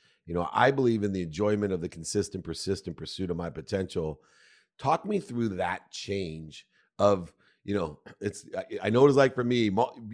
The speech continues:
basically, when it came to athletics, you were a multimillionaire, and in one play, it all got taken away from you. I at least had a few years to see the writing on the raw, wall when I lost all hundred million dollars. But, you know, um,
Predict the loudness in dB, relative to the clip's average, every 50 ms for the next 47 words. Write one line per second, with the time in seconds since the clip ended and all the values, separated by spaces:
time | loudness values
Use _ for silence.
0 | 0 4 6 6 6 4 2 -2 -2 0 2 2 2 2 2 0 0 0 -2 -4
1 | -4 -2 0 2 2 0 0 0 0 0 0 -2 -2 -2 -2 0 0 0 0 0
2 | -2 -2 -2 -2 -4 -4 -2 -2 -2 -2 -2 -2 -2 -2 0 0 -2 -2 -4 -6
3 | -10 _ _ _ _ _ _ -2 0 0 0 0 -2 -4 -4 -2 0 2 2 2
4 | 0 -2 0 2 2 4 4 2 2 0 -2 -4 -6 -10 _ _ _ _ _ _
5 | _ 0 2 4 6 6 6 4 4 0 0 0 0 -2 -2 -2 -2 -2 0 2
6 | 4 4 2 2 0 -2 -2 -2 -4 -6 -4 0 4 4 4 6 6 4 2 2
7 | 2 2 2 2 2 0 -4 -2 0 2 2 4 4 4 4 4 4 2 2 -2
8 | -4 -6 -6 -4 -2 -2 0 0 2 2 2 2 0 -2 -4 -4 -2 -2 2 2
9 | 4 4 4 2 -2 -6 -10 -10 -12 -2 6 8 10 12 12 12 10 8 6 6
10 | 6 4 6 4 4 2 2 0 -6 -2 2 4 4 4 4 0 -2 -6 -16 -6
11 | 0 2 4 6 6 6 6 4 4 4 6 8 8 10 10 8 8 4 2 0
12 | -4 -8 -16 _ _ _ _ _ 2 2 2 2 0 -6 _ 0 2 4 6 6
13 | 6 4 2 -2 -6 -4 -4 -4